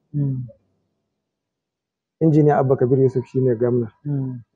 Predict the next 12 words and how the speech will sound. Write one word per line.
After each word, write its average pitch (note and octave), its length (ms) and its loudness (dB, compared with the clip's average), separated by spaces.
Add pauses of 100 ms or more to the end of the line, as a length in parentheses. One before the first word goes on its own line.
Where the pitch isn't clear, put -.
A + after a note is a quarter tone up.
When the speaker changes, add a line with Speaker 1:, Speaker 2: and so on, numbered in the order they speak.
(300)
Speaker 2:
Amma C#3 200 2
mutane D3 380 2
suna C#3+ 260 0
ganin C3 280 0
cewar B2 360 2 (140)
ai D3 140 4
duk C#3 260 -2
abin C3 280 -4
da C#3 120 -2
ake C3 260 -4
yi B2 220 0 (180)
Speaker 1:
Mm. B2+ 220 -18